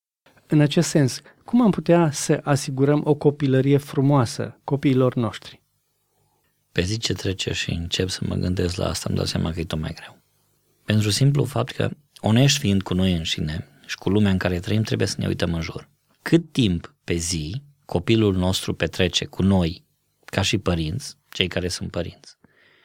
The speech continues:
Speaker 2: și cât timp petrece în școală, că e grădiniță, că e școală, că e, ține de nivelul superior al
Speaker 1: Mă
Speaker 2: educației.
Speaker 1: gândeam că vei spune cât timp petrece în fața ecranului.
Speaker 2: Dincolo de ecran, asta deja e o problemă conexă.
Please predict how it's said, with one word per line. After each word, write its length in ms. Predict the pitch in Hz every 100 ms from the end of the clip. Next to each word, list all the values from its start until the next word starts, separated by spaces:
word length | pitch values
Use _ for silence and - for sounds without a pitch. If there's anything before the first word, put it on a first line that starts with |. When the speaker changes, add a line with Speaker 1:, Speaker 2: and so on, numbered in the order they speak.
| _ _ -
Speaker 2:
și 160 | -
cât 140 | - 143
timp 200 | 143 131
petrece 500 | 98 - 120 - 120
în 280 | 117 120 139
școală, 520 | - - 85 76 - _
că 120 | -
e 200 | 107 92
grădiniță, 600 | 87 87 78 90 123 -
că 140 | - -
e 80 | 90
școală, 560 | - - 117 101 92 -
că 140 | -
e, 340 | 90 87 85 - - _ _ _ _ _ _ _
ține 240 | - 101 90
de 220 | 85 85
nivelul 460 | 87 90 87 85
superior 460 | 85 - 85 82 82
al 0 |
Speaker 1:
Mă 60 | -
Speaker 2:
educației. 360 | 139 127 123
Speaker 1:
gândeam 360 | 120 127 127 123
că 160 | -
vei 160 | 120 123
spune 320 | - - 127
cât 220 | 120 135
timp 200 | - 123
petrece 380 | 123 120 127 -
în 60 | 117
fața 260 | 120 -
ecranului. 600 | 117 127 156 165 110 101 - _ _ _ _
Speaker 2:
Dincolo 600 | 220 208 262 247 - 185
de 180 | 160 147
ecran, 580 | 127 127 113 82 82 - _
asta 320 | - 151 170
deja 260 | 160 156 151
e 60 |
o 80 | 151
problemă 400 | 147 160 165 156
conexă. 640 | 143 147 139 - - -